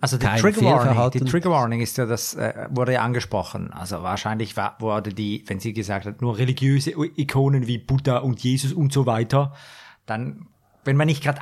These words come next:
Speaker 1: aufpasst in dem Moment, ähm, dann, äh, ähm,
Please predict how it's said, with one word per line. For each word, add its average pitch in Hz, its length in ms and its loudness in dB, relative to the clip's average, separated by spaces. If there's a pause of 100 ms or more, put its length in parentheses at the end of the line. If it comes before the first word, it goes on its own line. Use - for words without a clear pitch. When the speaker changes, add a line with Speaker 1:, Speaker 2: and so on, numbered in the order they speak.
Speaker 1:
aufpasst 160 460 4
in 160 80 4
dem 147 160 4
Moment, 143 560 2 (340)
ähm, 120 480 0
dann, 117 220 0
äh, 107 520 0
ähm, 104 440 -2